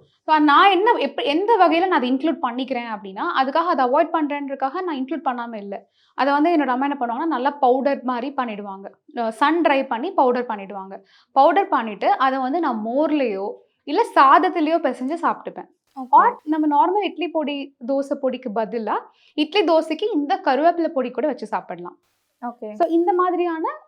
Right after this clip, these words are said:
Speaker 1: ஆ, இன்க்ளூஷன்ஸ் வந்து it's better.
Speaker 2: ம்.
Speaker 1: எனக்கு அது பிடிக்கல, எனக்கு அது டேஸ்ட் சும்மா சாப்பிட பிடிக்கல, அப்போ at least இந்த மாதிரி ஒரு வெரைட்டில நம்ம அதை எடுத்துக்கலாம்.
Speaker 2: ஓகே. So இது வந்துட்டு, ஆ, கருவேப்பிலையில வந்து அயர்ன், ஆ, சக்தி நிறையா இருக்கு அப்படின்னு நீங்க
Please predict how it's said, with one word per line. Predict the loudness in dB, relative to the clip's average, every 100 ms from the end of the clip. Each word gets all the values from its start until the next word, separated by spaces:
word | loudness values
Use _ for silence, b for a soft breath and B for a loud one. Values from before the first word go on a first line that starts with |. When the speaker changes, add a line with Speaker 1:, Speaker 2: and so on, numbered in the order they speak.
| -2
Speaker 1:
ஆ, | 0 0
இன்க்ளூஷன்ஸ் | 0 0 -2 -2 -4
வந்து | -6 -6 -4
it's | -6 -4
better. | -6 -4 -10 -10
Speaker 2:
ம். | -14 -14 -18 _ _
Speaker 1:
எனக்கு | -8 -2 0
அது | 0
பிடிக்கல, | 0 0 0 -2
எனக்கு | -2 -4
அது | -2
டேஸ்ட் | 0 -2 -4 _ _
சும்மா | _ 4 6
சாப்பிட | 6 4 2 0
பிடிக்கல, | -2 -4 -4 -4 -8 _ _
அப்போ | -2 0 2 4 4
at | 4
least | 0 2
இந்த | 2 4
மாதிரி | 4 4
ஒரு | 2 2
வெரைட்டில | 0 -2 -4 -4
நம்ம | -2 -2
அதை | -2 -8
எடுத்துக்கலாம். | -10 -14 -14 -18 _ _ -20
Speaker 2:
ஓகே. | -18 -18 -20 _ _ _
So | 2 2
இது | 2
வந்துட்டு, | -2 -2 -2 0
ஆ, | 4 4 4
கருவேப்பிலையில | 2 2 2 0 -4
வந்து | -4 -2
அயர்ன், | -2 -2 -2 -4 -4
ஆ, | -4 -4
சக்தி | -6 -10 -10 -10
நிறையா | -8 -4 -4
இருக்கு | -4 -6
அப்படின்னு | -8 -8
நீங்க | -10 -12